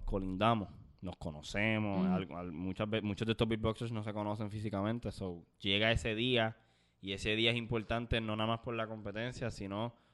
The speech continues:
Speaker 1: porque vas a conocer al pana que llevas un año hablando por WhatsApp y nunca lo has visto.
Speaker 2: Es verdad, sí.
Speaker 1: No.
Speaker 2: Sí, o que se iban viendo los videos el uno al otro y
Speaker 1: Literal. Entonces,
Speaker 2: Ujú.
Speaker 1: entonces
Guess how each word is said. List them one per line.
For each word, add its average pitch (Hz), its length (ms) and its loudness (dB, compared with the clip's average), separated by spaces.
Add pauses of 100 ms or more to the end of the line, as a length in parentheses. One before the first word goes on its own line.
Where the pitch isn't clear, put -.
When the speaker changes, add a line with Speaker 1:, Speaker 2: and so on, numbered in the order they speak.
(200)
Speaker 1:
porque 98 340 -2
vas 95 140 0
a 101 80 -2
conocer 113 480 2
al 117 180 2
pana 117 320 2
que 113 140 4
llevas 110 200 6
un 117 140 2
año 120 320 4
hablando 113 380 6
por 113 100 6
WhatsApp 117 500 4
y 110 80 2
nunca 107 280 0
lo 104 60 4
has 107 80 0
visto. - 300 0 (460)
Speaker 2:
Es 185 160 0
verdad, 170 380 -4
sí. 165 360 -14 (340)
Speaker 1:
No. 196 140 2
Speaker 2:
Sí, 214 120 6
o 240 100 2
que 214 140 4
se 196 160 2
iban 180 240 2
viendo 196 480 2
los 185 160 0
videos 185 340 4
el 202 60 6
uno 196 140 4
al 180 80 4
otro 196 540 0 (220)
y 98 60 -6
Speaker 1:
Literal. 98 720 6
Entonces, 127 420 -2
Speaker 2:
Ujú. - 80 -2
Speaker 1:
entonces 110 320 -4